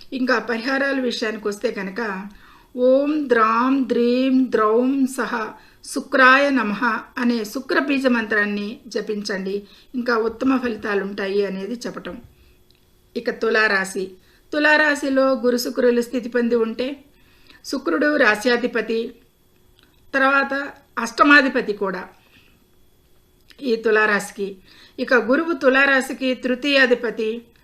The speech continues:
ఆరవ అధిపతి. ఈ ర-, ఈ విధమైన, ఏ విధమైన ఫలితాలు ఇస్తారు? వీరిద్దరూ కలిసి తులారాశిలో స్థితి పొంది ఉన్నప్పుడు అంటే ఇతరుల విశ్వాసం అనేది పొందుతారు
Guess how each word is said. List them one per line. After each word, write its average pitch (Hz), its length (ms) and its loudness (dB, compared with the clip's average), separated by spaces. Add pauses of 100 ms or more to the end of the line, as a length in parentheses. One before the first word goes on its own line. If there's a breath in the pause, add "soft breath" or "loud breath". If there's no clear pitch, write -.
(500 soft breath)
ఆరవ 226 320 6
అధిపతి. 202 560 -2 (1500 soft breath)
ఈ 254 180 2
ర-, 240 260 4
ఈ 269 140 0
విధమైన, 226 720 2 (300)
ఏ 262 120 6
విధమైన 269 360 2
ఫలితాలు 220 420 0
ఇస్తారు? 208 360 0
వీరిద్దరూ 247 580 2
కలిసి 254 640 -2 (120)
తులారాశిలో 233 640 2
స్థితి 220 260 -6
పొంది 208 260 -2
ఉన్నప్పుడు 190 480 -6 (640 soft breath)
అంటే 262 300 2
ఇతరుల 311 520 0
విశ్వాసం 285 580 0
అనేది 233 340 0
పొందుతారు 214 640 -2